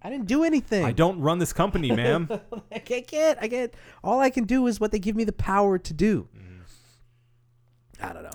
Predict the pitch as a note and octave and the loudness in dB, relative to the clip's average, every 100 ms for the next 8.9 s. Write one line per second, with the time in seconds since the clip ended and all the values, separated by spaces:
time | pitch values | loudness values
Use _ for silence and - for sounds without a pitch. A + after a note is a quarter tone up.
0 | - C#3+ C#3 C#3+ D#3 F3 C#3 D#3 C#3 E3+ | -8 -2 0 2 2 2 0 -2 -2 -4
1 | C#3+ - _ - - - - - - - | -4 -6 _ -20 -20 -20 -20 -20 -20 -12
2 | G2 G2 A#2+ D#3 D3+ C3+ A#2+ A2+ A#2+ A2 | -10 0 4 4 4 2 2 2 0 0
3 | G#2 G#2+ F#2+ F2+ - F#2 E2 - - A2+ | 0 -2 -4 -8 -6 -6 -6 -16 -8 -6
4 | F#2+ - - - - G2+ A#2 C#3 B2+ A#2+ | -6 -12 -20 -20 -16 -12 -6 -2 -2 -2
5 | A#2+ A#2+ G#2+ G2 F#2 - A2+ C3 A2+ G2+ | 0 2 2 -2 -6 -8 -4 -4 -4 -6
6 | F#2 F2 E2 D2+ D2+ - F2+ F2 F2+ - | -4 -6 -6 -8 -16 -16 -14 -14 -16 -18
7 | F#2+ F#2+ - G#2+ G#2+ A2 G#2+ A2 G2+ G#2+ | -18 -18 -12 -8 -4 -4 -2 -2 -4 -4
8 | G2+ G2 G2 G2 F#2+ F#2+ F#2 F#2 - | -4 -6 -8 -8 -6 -4 -6 -8 -14